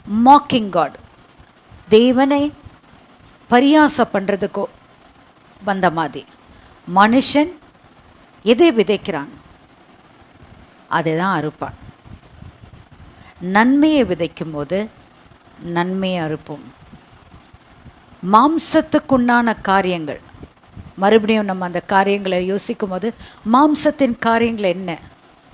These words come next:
இந்த உலகத்தின் காரியங்கள். கர்த்தருக்கு தெரியும்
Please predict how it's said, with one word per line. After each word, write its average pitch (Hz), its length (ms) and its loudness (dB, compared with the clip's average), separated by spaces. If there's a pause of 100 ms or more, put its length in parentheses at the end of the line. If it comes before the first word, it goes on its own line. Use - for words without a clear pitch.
(1080)
இந்த 190 160 4
உலகத்தின் 196 640 0
காரியங்கள். 160 540 -8 (1900)
கர்த்தருக்கு 294 420 0
தெரியும் 160 420 -8